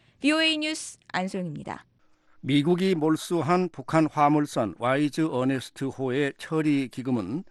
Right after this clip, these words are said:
Speaker 2: 법무부에 귀속돼 추가 민사 몰수 집행이나 희생자 지원 예산으로 활용될 수 있다고 미국의 비확산 방지 전문가가 전망했습니다.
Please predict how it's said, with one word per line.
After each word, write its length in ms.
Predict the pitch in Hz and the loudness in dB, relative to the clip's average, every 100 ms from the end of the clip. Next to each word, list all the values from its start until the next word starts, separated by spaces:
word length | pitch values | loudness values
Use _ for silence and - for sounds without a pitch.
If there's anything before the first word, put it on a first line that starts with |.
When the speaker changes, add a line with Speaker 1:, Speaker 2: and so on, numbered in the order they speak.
| - _ | -20 _
Speaker 2:
법무부에 520 | - 131 147 139 160 151 | -4 2 2 6 4 4
귀속돼 680 | - 139 139 120 165 143 104 | 0 -2 -2 -2 2 2 2
추가 400 | - 151 156 123 - | -4 -2 2 2 0
민사 460 | 117 135 143 156 | 2 2 4 2
몰수 420 | 156 147 139 156 143 | 4 2 0 -4 -4
집행이나 560 | 131 135 135 135 85 - - - - | -6 -2 0 0 -2 -6 -20 -20 -8
희생자 520 | 156 160 147 151 156 | -2 4 4 6 2
지원 360 | - 127 135 135 | 0 -2 2 2
예산으로 580 | 127 123 120 120 147 143 | 2 -4 -4 -2 -2 -2
활용될 420 | 147 147 127 117 | -2 -2 -2 -4
수 120 | - | -8
있다고 520 | 110 - 104 135 160 - _ - | -8 -6 -4 -2 -4 -4 _ -4
미국의 420 | 120 120 123 98 - | -2 -2 -2 -4 -6
비확산 560 | 120 117 117 127 107 | -4 -4 -6 -4 -4
방지 420 | 107 110 107 139 | -4 -4 -2 -2
전문가가 680 | 139 110 123 127 107 92 120 | -2 -2 0 -2 -4 -4 -6
전망했습니다. 880 | - 113 101 92 87 - 76 - | -6 -6 -6 -8 -10 -14 -14 -16